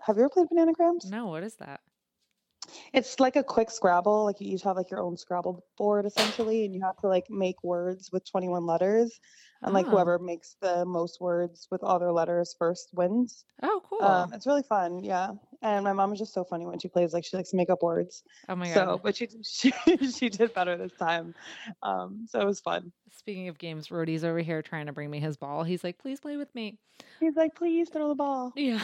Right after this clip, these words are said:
Speaker 2: <laughs> Um, we played Fishbowl, which is, I don't know if you've ever played that. Okay, now he's
Speaker 1: Uh,
Speaker 2: in my
Speaker 1: I don't
Speaker 2: lap.
Speaker 1: think so.
Speaker 2: <laughs> Hi, buddy. Um,
Speaker 1: He just wants to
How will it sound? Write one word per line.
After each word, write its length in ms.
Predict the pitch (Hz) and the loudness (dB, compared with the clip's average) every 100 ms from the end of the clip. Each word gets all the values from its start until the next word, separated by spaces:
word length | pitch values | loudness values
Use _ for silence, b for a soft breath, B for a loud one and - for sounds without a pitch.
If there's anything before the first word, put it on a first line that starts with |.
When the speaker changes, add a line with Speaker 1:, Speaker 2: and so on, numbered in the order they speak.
| - | -6
Speaker 2:
<laughs> 160 | - - | -10 -8
Um, 320 | 202 190 185 | -4 -2 -2
we 100 | 208 | -2
played 320 | - 277 269 | -2 -2 -4
Fishbowl, 640 | - 196 190 - 160 151 160 | -2 -4 -4 -4 -6 -4 -6
which 220 | 170 - | -8 -6
is, 240 | 175 165 - | -6 -6 -6
I 80 | |
don't 100 | 175 | -6
know 80 | 175 | -6
if 100 | 165 | -10
you've 100 | 170 | -10
ever 160 | 160 151 | -10 -10
played 260 | - 156 | -8 -10
that. 380 | 151 143 151 190 - _ _ _ _ _ _ _ _ | -8 -6 -4 -4 -8 _ _ _ _ _ _ _ _
Okay, 220 | 175 - 147 | -12 -12 -12
now 160 | 151 | -8
he's 100 | 160 | 0
Speaker 1:
Uh, 20 | 190 | 2
Speaker 2:
in 60 | |
my 100 | 180 | 2
Speaker 1:
I 40 | 147 | 0
don't 80 | 143 | -4
Speaker 2:
lap. 220 | - - - | -6 -10 -10
Speaker 1:
think 120 | 156 - | -12 -6
so. 60 | 226 - | -6 -6
Speaker 2:
<laughs> 400 | - _ _ - | -12 _ _ -14
Hi, 100 | 320 | -8
buddy. 320 | 226 165 180 - 254 B B B _ | -8 -8 -16 -18 -20 B B B _
Um, 500 | 208 196 185 180 170 | -2 0 0 -4 -4
Speaker 1:
He 100 | 165 | 0
just 120 | 233 | 2
wants 180 | 262 | 4
to 20 | 302 | 4